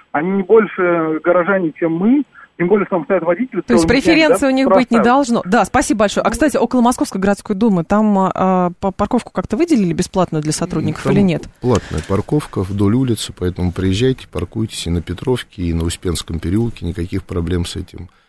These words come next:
Speaker 2: А вы
Speaker 3: абсолютно
Speaker 2: где
Speaker 3: нет.
Speaker 2: паркуетесь?
Speaker 3: Мы паркуемся в гараже, который
Speaker 2: А, у вас есть
Speaker 3: построен.
Speaker 2: гараж?
Speaker 3: Да, он есть
Speaker 2: Мгм.
Speaker 3: гараж, чтобы мы не мешали горожанам и не занимали место.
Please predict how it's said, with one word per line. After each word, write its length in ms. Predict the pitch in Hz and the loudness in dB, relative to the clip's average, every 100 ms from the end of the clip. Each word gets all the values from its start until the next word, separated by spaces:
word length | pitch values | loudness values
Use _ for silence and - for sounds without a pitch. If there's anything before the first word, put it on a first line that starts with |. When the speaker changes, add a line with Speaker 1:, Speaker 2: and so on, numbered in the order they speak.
| _ - | _ -4
Speaker 2:
А 120 | 160 | 0
вы 80 | 196 | 2
Speaker 3:
абсолютно 380 | 220 185 - 170 | 2 0 -2 -2
Speaker 2:
где 100 | 208 | 0
Speaker 3:
нет. 80 | |
Speaker 2:
паркуетесь? 500 | - 196 190 - - - _ _ | 0 -2 -4 -6 -16 -16 _ _
Speaker 3:
Мы 200 | - 147 | -2 -2
паркуемся 600 | 151 98 - 113 98 - | 0 -4 -2 -2 -2 -4
в 80 | 87 | -4
гараже, 460 | 90 82 78 80 78 | -2 -2 -2 -6 -6
который 320 | 90 - 82 | -8 -6 -4
Speaker 2:
А, 80 | 175 | 0
у 40 | |
вас 80 | 165 | 0
есть 120 | 175 - | 0 0
Speaker 3:
построен. 200 | 151 151 | 0 0
Speaker 2:
гараж? 240 | 143 - | 0 -2
Speaker 3:
Да, 80 | 107 | -2
он 180 | 127 104 | -2 0
есть 140 | 95 87 | 0 0
Speaker 2:
Мгм. 40 | |
Speaker 3:
гараж, 240 | 104 147 156 | 2 0 -2
чтобы 200 | 104 98 | -4 -2
мы 80 | 98 | 0
не 100 | 95 | 0
мешали 380 | 90 - 87 87 | 0 -2 -4 -4
горожанам 580 | 92 92 143 151 - - | -2 -2 -2 -2 -2 -2
и 60 | |
не 140 | 147 92 | -2 -2
занимали 500 | 95 82 82 82 76 | -2 -2 -2 -2 -4
место. 300 | 78 - | -8 -16